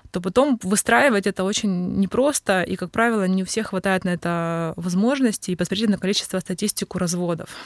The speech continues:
Я же за то, чтобы максимально сохранять отношения и семью, и воспитывать, э, счастливых, здоровых детей. Поэтому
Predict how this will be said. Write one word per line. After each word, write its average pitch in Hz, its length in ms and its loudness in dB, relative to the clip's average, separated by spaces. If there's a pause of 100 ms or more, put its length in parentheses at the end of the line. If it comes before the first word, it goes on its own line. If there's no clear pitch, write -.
(120)
Я 240 200 6
же 226 80 4
за 190 100 2
то, 226 160 0
чтобы 170 260 -4
максимально 190 600 2
сохранять 185 580 -2
отношения 175 720 -4
и 196 120 -6
семью, 240 440 -2 (400)
и 196 80 0
воспитывать, 190 680 -2
э, 180 160 -4
счастливых, 208 440 2
здоровых 185 360 2
детей. 156 420 -2
Поэтому 202 500 6